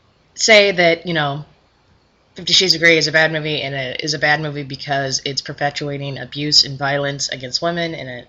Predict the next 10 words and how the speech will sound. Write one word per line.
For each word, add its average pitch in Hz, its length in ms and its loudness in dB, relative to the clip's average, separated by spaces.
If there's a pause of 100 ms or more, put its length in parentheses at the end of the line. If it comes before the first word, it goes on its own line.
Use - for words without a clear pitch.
(100)
and 139 200 -10
feminism. 175 640 -2 (760)
Uh, 143 360 0
yeah, 175 200 6
I'm 160 120 4
sure 170 180 0
the 156 80 -2
B 156 160 -4
D 151 140 -2
S 147 200 0